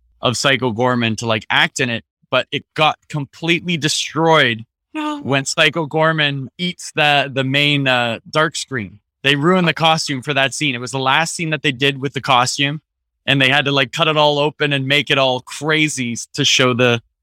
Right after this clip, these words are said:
Speaker 1: the part where he's eating dark
Speaker 2: Yeah.
Speaker 1: screen. So they haven't built another costume 'cause they're really expensive. So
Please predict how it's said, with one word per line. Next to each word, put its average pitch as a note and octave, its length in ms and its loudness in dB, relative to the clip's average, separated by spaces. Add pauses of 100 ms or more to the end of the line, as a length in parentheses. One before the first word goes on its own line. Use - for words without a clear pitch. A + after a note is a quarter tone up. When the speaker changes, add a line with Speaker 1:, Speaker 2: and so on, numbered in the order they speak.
Speaker 1:
the B2 80 -6
part D3 260 2
where C3+ 120 0
he's - 240 -2
eating C#3+ 420 2
dark C3 260 -2
Speaker 2:
Yeah. A3 140 2
Speaker 1:
screen. G2+ 260 -2 (560)
So D3+ 100 0
they D3+ 120 4
haven't F3+ 320 0
built F3+ 240 0
another D3+ 240 0
costume D#3 480 -2
'cause A#2+ 160 -10
they're C#3 100 -2
really C#3+ 220 2
expensive. C3 580 -4
So G#2+ 320 0